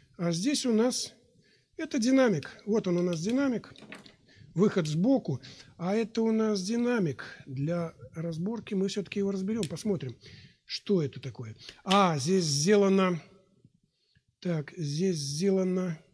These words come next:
Что у нас сделано? Здесь сделано у нас акустическая акустика.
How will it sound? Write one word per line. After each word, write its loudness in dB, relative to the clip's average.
Что -10
у -6
нас -8
сделано? -10
Здесь -8
сделано -2
у -4
нас -6
акустическая -2
акустика. -6